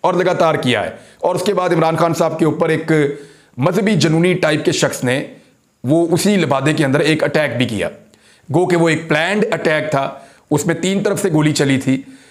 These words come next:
लेकिन जो इस्तेमाल की गई चीज़ वो यही थी और इससे पाकिस्तान की पूरी दुनिया के अंदर बदनामी हुई है। वैसे भारत के अंदर मजहबी जुनूनियों की तादाद भी बहुत ज़्यादा है, भारत के अंदर इसकी सूरत हाल भी बहुत ख़राब है और भारत के अंदर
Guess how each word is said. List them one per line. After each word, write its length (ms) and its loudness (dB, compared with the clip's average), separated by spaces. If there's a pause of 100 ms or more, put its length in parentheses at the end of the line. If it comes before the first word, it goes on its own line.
(120)
लेकिन 360 0
जो 120 2
इस्तेमाल 500 0
की 160 2
गई 180 2
चीज़ 240 0
वो 120 2
यही 220 0
थी 180 -10 (220)
और 120 2
इससे 200 0
पाकिस्तान 460 0
की 80 2
पूरी 200 2
दुनिया 260 4
के 80 2
अंदर 180 2
बदनामी 400 2
हुई 180 -4
है। 160 -12 (580)
वैसे 260 2
भारत 320 0
के 80 0
अंदर 220 2
मजहबी 300 2
जुनूनियों 340 2
की 100 2
तादाद 300 2
भी 120 2
बहुत 220 0
ज़्यादा 240 2
है, 140 -2 (360)
भारत 320 0
के 80 2
अंदर 140 2
इसकी 200 0
सूरत 280 2
हाल 120 2
भी 120 0
बहुत 200 0
ख़राब 300 2
है 100 -4 (320)
और 240 0
भारत 360 0
के 100 2
अंदर 320 2